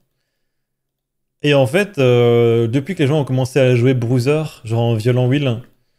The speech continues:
avec full dégâts multits, bah, <laughs> le win rate a explosé, en fait. Ah, <laughs> c'est Zima, ça. C'est pas beaucoup joué, ça. <laughs> C'est pas incroyable! Broken en A O, P V E pour Lucifer, l'autre a l'air trop drôle à jouer. Ouais, en vrai, ouais, je suis assez d'accord.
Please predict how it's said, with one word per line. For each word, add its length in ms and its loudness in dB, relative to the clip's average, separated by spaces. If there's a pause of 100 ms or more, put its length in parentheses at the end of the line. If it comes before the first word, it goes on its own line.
(680)
avec 200 0
full 300 -2
dégâts 240 2
multits, 800 -6
bah, 380 2 (280)
<laughs> 260 -20
le 80 0
win 140 4
rate 180 4
a 40 4
explosé, 440 2
en 80 0
fait. 400 -8 (880)
Ah, 240 -4 (180)
<laughs> 580 -20
c'est 140 0
Zima, 360 2
ça. 420 -4 (720)
C'est 60 -20
pas 100 0
beaucoup 260 2
joué, 220 0
ça. 220 -2 (340)
<laughs> 720 -14
C'est 120 -14
pas 140 2
incroyable! 720 0 (920)
Broken 360 2
en 140 2
A 220 2
O, 280 2
P 180 -4
V 180 0
E 40 2
pour 120 -6
Lucifer, 680 0
l'autre 180 -2
a 40 0
l'air 100 0
trop 180 -2
drôle 180 0
à 40 4
jouer. 240 2
Ouais, 180 4
en 120 -2
vrai, 140 0
ouais, 120 0
je 60 -4
suis 80 -6
assez 120 -10
d'accord. 320 -8